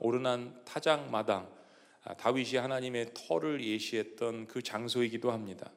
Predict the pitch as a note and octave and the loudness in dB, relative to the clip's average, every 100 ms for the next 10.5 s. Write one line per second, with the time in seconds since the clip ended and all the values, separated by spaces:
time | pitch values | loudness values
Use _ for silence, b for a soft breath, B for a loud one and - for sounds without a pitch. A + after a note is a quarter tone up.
0 | - A2+ A2+ A2+ C3+ C3+ D#3+ D3 A#2+ G#2+ | -10 -2 -2 2 0 2 2 2 2 0
1 | B2+ D3 A2 B B B B - A2+ C#3 | 0 -2 -4 B B B B 0 2 6
2 | C#3+ B2+ A#2 C#3 D#3+ B B B - A2+ | 8 6 2 -4 -6 B B B -4 -4
3 | C3 C3 A2 G#2+ A2+ A2+ A2 G#2 G#2 A2 | 2 4 4 4 2 0 -2 -6 -6 -4
4 | A2 B2 G2+ G2+ G#2 F#2 - B B B | 0 0 2 2 2 0 -4 B B B
5 | - A2+ - B2 - A#2 A2+ G#2 G2+ G2 | -8 -6 -4 -4 0 0 0 0 0 0
6 | G2 - G2+ G#2+ G#2+ G2+ F2 G2 F#2+ F#2+ | -6 -6 -6 -4 0 0 0 -2 -2 -2
7 | G2+ F#2 - G2+ G#2 G#2 G#2 F#2+ - A#2+ | -2 -4 -4 -4 -2 -2 -4 -8 -8 -4
8 | C3+ C#3 D3+ D#3 D3+ D3 - - A#2+ C3+ | -4 -2 2 2 2 0 -4 0 0 2
9 | D3+ C#3+ C#3+ - A#2 B2+ B2 A#2 G#2+ G#2 | 2 2 2 0 -2 0 2 2 0 -2
10 | G2 E2+ F2 D#2 | -6 -6 -8 -10